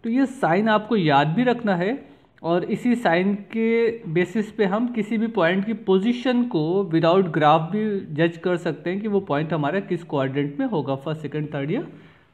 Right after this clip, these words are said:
फोर्थ में। आइए एक एग्जांपल को भी देख लेते हैं। Graph three comma four and four comma three, मीन्स इन पॉइंट को ग्राफ पे रिप्रेजेंट करना है आपको। वैसे तो देखिए दो नंबर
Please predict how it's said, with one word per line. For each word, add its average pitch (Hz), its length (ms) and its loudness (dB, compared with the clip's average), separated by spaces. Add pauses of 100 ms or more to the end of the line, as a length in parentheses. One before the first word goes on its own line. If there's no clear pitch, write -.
(140)
फोर्थ 160 280 0
में। 117 240 -8 (1000)
आइए 180 280 4
एक 180 120 0
एग्जांपल 165 520 4
को 233 120 -2
भी 233 100 0
देख 220 240 4
लेते 233 200 0
हैं। 240 260 -4
Graph 175 540 4 (280)
three 185 200 4 (100)
comma 165 240 4 (140)
four 175 220 4 (120)
and 156 280 0
four 156 200 2
comma 196 400 0
three, 175 180 2 (920)
मीन्स 247 420 2 (260)
इन 254 360 2 (160)
पॉइंट 170 500 2
को 262 220 -2 (120)
ग्राफ 156 500 2
पे 247 120 2
रिप्रेजेंट 170 720 2
करना 185 320 2
है 170 120 0
आपको। 143 500 -2
वैसे 151 320 0
तो 254 120 0
देखिए 226 320 2
दो 160 200 2
नंबर 214 380 0